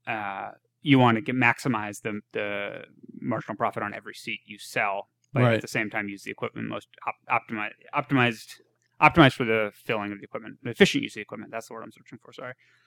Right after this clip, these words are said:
Speaker 1: Um, and that, and it both comes into schedule planning. So there's,
Speaker 2: Mm-hmm.
Speaker 1: there's, schedules are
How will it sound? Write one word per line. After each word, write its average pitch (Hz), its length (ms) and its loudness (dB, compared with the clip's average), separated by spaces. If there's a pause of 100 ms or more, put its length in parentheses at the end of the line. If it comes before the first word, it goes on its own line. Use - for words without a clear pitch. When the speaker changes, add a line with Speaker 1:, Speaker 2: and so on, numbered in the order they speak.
(260)
Speaker 1:
Um, 139 440 6 (320)
and 151 120 8
that, 170 220 8
and 160 180 6
it 147 140 6
both 160 240 6
comes 147 280 8
into 131 420 4
schedule 135 340 -2
planning. 208 300 -4
So - 160 0
there's, 127 200 4
Speaker 2:
Mm-hmm. 120 80 2
Speaker 1:
there's, 123 360 0 (240)
schedules 196 500 4
are 123 760 6